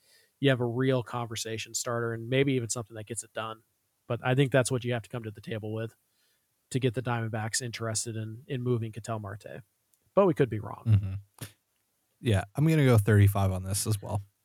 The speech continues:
Speaker 1: Yep.
Speaker 2: All right. Um, last one. Hobo Dipoto again. Again, great name. Amazing. Beautiful. Love it. Uh, Mariners get Ketel Marte and Mer-,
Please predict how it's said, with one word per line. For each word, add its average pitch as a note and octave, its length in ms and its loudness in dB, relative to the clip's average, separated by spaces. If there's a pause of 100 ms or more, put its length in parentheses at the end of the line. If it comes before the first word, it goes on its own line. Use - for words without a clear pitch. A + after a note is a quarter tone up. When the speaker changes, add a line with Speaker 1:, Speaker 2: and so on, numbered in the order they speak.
(140)
Speaker 1:
Yep. C3+ 180 2 (2250)
Speaker 2:
All G2+ 60 6
right. F2 220 0
Um, B2 540 4 (100)
last D3 300 6
one. D3 280 4 (480)
Hobo E3+ 320 8
Dipoto A#3 480 4 (140)
again. A#2 340 2 (260)
Again, A#2 320 0 (140)
great A#2 240 0
name. A2+ 280 0 (300)
Amazing. G#2 380 0 (680)
Beautiful. G2+ 500 2
Love G2+ 200 6
it. G2+ 120 4 (500)
Uh, G2 420 6
Mariners A#2+ 380 6
get B2+ 160 4
Ketel A#2+ 300 4
Marte A2+ 240 6
and A#2 200 4
Mer-, G#2 220 8